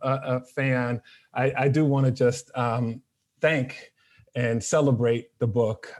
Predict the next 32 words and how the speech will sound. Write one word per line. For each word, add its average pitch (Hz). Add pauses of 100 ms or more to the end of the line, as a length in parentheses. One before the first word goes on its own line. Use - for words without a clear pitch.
uh, 117
which 151
so 170
powerfully 139 (420)
brings 139
together 117
a, 117 (180)
a 123
sort 127
of 113
social 151
history 135
and 117
the 110
history 123
of 117
sport 117
with 110
great 127
eloquence 117
and 113
sophistication. 117 (540)
Uh, 117
and 143
with 180
the 131
title, 180
The 139
Sports 139
Revolution, 120
there 127
are 127